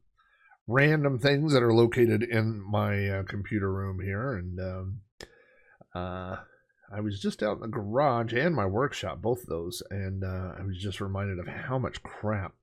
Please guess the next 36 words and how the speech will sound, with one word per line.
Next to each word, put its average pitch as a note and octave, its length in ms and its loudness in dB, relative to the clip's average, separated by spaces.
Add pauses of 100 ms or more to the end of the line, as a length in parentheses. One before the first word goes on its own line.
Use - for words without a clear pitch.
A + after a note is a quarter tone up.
(960)
I A2 140 -2
mean G2 260 0
treasure, G2+ 720 -2 (800)
uh, A#2 320 4
<laughs> - 320 -4
that G#2+ 180 2
I B2 120 0
have A2 280 2
sitting A2+ 320 2
out G#2 220 2
there, G#2 440 0
um, G2 380 -4
that G2 140 -4
hasn't G2+ 340 -2
been G2 140 -2
unpacked G#2 520 -4
since G2 240 -6
we G2 120 -4
moved, G2+ 480 -2 (400)
uh, F#2+ 180 -4
which, F#2+ 220 -4
by A2 120 4
the G2+ 80 2
way, G2+ 120 0
is F#2 260 -2
where F#2+ 140 -6
this F#2+ 200 -6
is F#2 160 -8
the, F#2+ 280 -6
uh, F#2 280 -8
I've F#2+ 100 -6
been F#2+ 200 -4
moved F#2+ 200 -4
for F#2 100 -6
two A2+ 280 -2
years, F2+ 440 -4